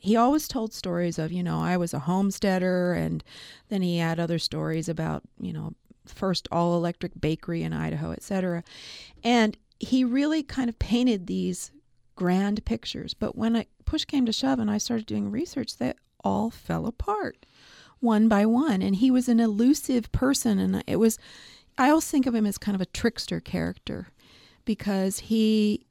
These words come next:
is always, you know, there's always this sense that you can never quite trust what he has to say, and he's evasive. But there's a kind of sense of humor about it. I mean, I,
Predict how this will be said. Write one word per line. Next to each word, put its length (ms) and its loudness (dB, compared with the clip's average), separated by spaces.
is 260 0
always, 840 2
you 80 2
know, 220 0
there's 220 -2
always 320 0
this 180 -4
sense 360 -2
that 100 -6
you 120 -6
can 160 -6
never 240 -6
quite 360 -12
trust 500 -2
what 160 -4
he 100 -6
has 320 -8
to 140 -16
say, 720 0
and 640 0
he's 180 -6
evasive. 1040 0
But 140 -2
there's 200 -2
a 40 -6
kind 260 -2
of 80 -20
sense 380 -4
of 140 -8
humor 760 -2
about 380 -2
it. 240 -4
I 80 -2
mean, 180 4
I, 120 2